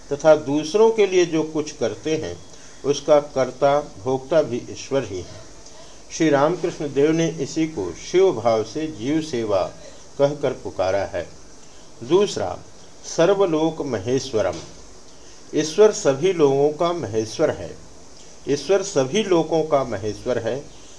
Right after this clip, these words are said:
जिसे मैं अपना ईश्वर मानता हूँ, वही सबका नियंता परमेश्वर है। अलग-अलग ब्रह्मांडों के अलग-अलग ईश्वर का भी नियमन करने वाला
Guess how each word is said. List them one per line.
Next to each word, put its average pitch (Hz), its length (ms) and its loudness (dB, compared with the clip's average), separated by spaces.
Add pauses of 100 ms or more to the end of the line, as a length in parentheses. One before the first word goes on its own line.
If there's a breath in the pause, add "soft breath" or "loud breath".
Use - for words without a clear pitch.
(160)
जिसे 185 260 4
मैं 175 280 2
अपना 135 540 -2 (440 loud breath)
ईश्वर 185 340 4
मानता 117 480 -2
हूँ, 107 280 -2 (520 loud breath)
वही 151 380 6
सबका 151 600 0 (160)
नियंता 131 580 0 (160)
परमेश्वर 98 520 -4
है। 78 200 -12 (800 loud breath)
अलग-अलग 180 680 8
ब्रह्मांडों 135 720 0
के 170 260 -2 (100)
अलग-अलग 131 800 2
ईश्वर 160 380 0
का 143 200 2
भी 139 340 -4 (140)
नियमन 131 360 0
करने 131 380 0
वाला 101 360 2